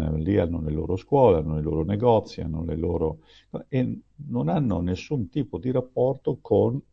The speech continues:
persone, eh, non dico cinesi, indiani per carità, ma neanche con inglesi di, dell'Inghilterra. Ecco. Questa è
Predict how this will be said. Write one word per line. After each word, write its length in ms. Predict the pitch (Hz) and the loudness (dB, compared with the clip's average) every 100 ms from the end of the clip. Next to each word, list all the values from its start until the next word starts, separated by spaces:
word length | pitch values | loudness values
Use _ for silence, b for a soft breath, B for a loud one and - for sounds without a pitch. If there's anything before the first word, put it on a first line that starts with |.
| _ | _
persone, 760 | 98 92 - 117 120 117 95 - _ _ _ _ _ | -10 -10 -2 0 2 0 -4 -10 _ _ _ _ _
eh, 1000 | 90 82 80 78 80 80 - - - - | -4 -2 -2 -4 -6 -8 -12 -12 -16 -14
non 140 | 78 73 | -14 -8
dico 520 | 101 - 87 78 90 95 | -8 -4 -6 -6 -8 -18
cinesi, 500 | - 85 78 87 85 | -16 -8 -4 -4 -6
indiani 460 | 87 - 104 85 82 | -8 -8 -6 -6 -6
per 160 | - 78 | -10 -10
carità, 340 | 90 80 - | -8 -8 -8
ma 120 | 80 | -6
neanche 340 | 90 101 113 - | -6 -8 -10 -4
con 260 | 123 110 - _ | 0 0 -2 _
inglesi 840 | 151 156 117 104 85 82 - 98 - | 2 4 4 4 4 0 -6 -12 -8
di, 180 | 87 - - | -10 -10 -8
dell'Inghilterra. 920 | 80 80 87 78 71 80 - - - _ _ _ | -6 -2 -2 -4 -4 -4 -4 -6 -16 _ _ _
Ecco. 260 | 92 - _ b b b b b _ | -14 -14 _ b b b b b _
Questa 460 | 190 185 - 104 | 0 2 2 0
è 380 | - 101 101 - | 4 4 4 0